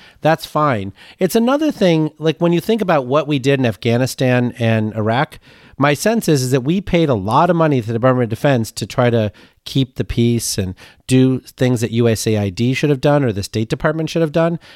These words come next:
And I think they did it badly as a result, right? And so part of my concern here is that I just think that once you decide to do this,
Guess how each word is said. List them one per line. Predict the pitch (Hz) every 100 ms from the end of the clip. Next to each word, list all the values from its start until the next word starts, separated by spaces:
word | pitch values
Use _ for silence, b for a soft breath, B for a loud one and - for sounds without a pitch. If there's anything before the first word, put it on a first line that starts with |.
| B
And | 131
I | 135
think | 147 143
they | 131
did | 117 131
it | 131 _ -
badly | 139 185 120 117 147 b b b
as | 120 120
a | 117
result, | 120 170 104 -
right? | 123 135
And | 131 131
so | - 151 143 131 B B B
part | - 196 262
of | 202 - -
my | 143 147 190
concern | - 147 - 139 131
here | 127 131 123
is | 117
that | - 127 - B B B -
I | 160
just | 160 254 -
think | - 190
that | 170 151
once | 127 123 156 233 -
you | 247
decide | 214 - 165 156 -
to | 113
do | 117 123
this, | 135 190 185